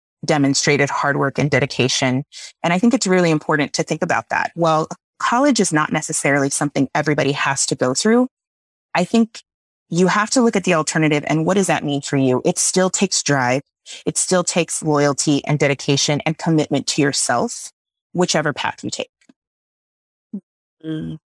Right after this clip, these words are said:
Speaker 2: that is powerful. Um, I know from previous conversation, and also you mentioned it a little bit earlier, alluding to mentorship,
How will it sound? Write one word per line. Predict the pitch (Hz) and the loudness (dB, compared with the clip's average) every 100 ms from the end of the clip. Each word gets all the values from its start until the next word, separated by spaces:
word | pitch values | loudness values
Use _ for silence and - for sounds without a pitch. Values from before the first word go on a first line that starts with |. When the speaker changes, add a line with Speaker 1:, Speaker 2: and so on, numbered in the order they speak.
| - | -2
Speaker 2:
that | 175 | 0
is | 180 | 0
powerful. | - 160 160 - 156 151 160 - _ _ _ _ | -2 -2 -2 -2 -2 -2 -4 -10 _ _ _ _
Um, | - 180 170 160 160 - _ _ _ _ 196 | 0 2 0 -2 -6 -14 _ _ _ _ 0
I | 208 | 2
know | 208 | 2
from | 202 214 202 | 2 0 0
previous | - 196 180 180 - | 0 2 4 2 0
conversation, | 185 170 170 170 160 160 - 160 160 160 | -4 -2 -2 -2 -2 -2 -2 0 0 0
and | 160 156 | 0 0
also | - 165 - 165 | 0 0 2 4
you | 165 | 4
mentioned | 160 160 175 165 | 4 2 2 0
it | 165 | 0
a | |
little | 165 165 | 0 0
bit | 165 160 | 0 0
earlier, | - 160 160 160 | 2 2 2 2
alluding | 160 160 165 160 | 2 2 2 0
to | 160 165 | -2 -2
mentorship, | 165 180 - 147 165 - 165 | 0 0 -2 -4 -4 -4 -4